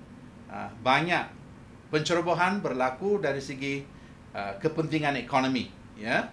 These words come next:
Uh, ada negara yang kuat dari segi ekonominya, uh, ugut ataupun memperkenalkan dasar-dasar sekat negara yang lemah ini sedang berlaku dan memang ini satu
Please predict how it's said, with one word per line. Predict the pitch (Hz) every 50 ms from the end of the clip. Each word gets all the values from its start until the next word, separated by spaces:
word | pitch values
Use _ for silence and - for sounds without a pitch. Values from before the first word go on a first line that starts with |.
| -
Uh, | - - 98 95 95 -
ada | 110 113 123 120
negara | 120 113 110 117 120 123 123 127 139 143 - - - - - - - 110
yang | 117 110 113 120
kuat | - - 165 165 151 156 165 160 - - - - - - - -
dari | 113 117 117 -
segi | 131 123 123 123
ekonominya, | 123 135 139 139 139 139 139 139 139 131 139 156 180 208 - - - - - - - - -
uh, | 104 98 95 95 92 - - - - - - - - - - 143
ugut | 147 143 - - 196 196 196 - -
ataupun | - 110 113 117 - 135 131 120 123 131 131 127 123 120 117 117 113 - - - - - - - - -
memperkenalkan | - 139 139 160 160 160 180 180 185 156 156 - 151 135
dasar-dasar | 120 113 120 120 - 135 120 117 113 113 - - 113 113 -
sekat | - - 127 - - - - - -
negara | - 120 113 117 113 113 113
yang | 113 107 104
lemah | 104 104 104 110 107 110
ini | 110 120 113 120 120 - - - - - - - -
sedang | - - 135 139 123 123 120
berlaku | 117 104 104 101 101 - - 135
dan | 127 117 107 104 101 - - - - - - - - -
memang | - 113 120 127 120 110 92 - - - - - - - - - - - - - -
ini | 101 101 110
satu | 107 - - 104 - 107